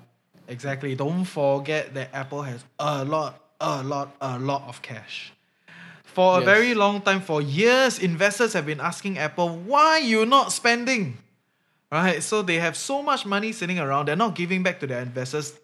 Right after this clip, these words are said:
Speaker 1: but they're also not doing mass acquisition. They're not really growing in any places, you know, double down like the other fang guys.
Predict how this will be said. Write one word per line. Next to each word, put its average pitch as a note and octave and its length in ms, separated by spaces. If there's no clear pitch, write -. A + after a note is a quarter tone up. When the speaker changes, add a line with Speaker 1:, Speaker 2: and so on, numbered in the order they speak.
Speaker 1:
but E3 140
they're E3+ 120
also A3+ 260
not B3 360
doing F#3 300
mass F3+ 200
acquisition. C#3 460
They're C#3+ 160
not F#3+ 160
really D#3 220
growing C#3 480
in C3 100
any F3 300
places, C3+ 520
you C3+ 80
know, B2 160
double D#3 320
down C#3+ 320
like B2+ 220
the C3 100
other C#3 380
fang C3 400
guys. A2 480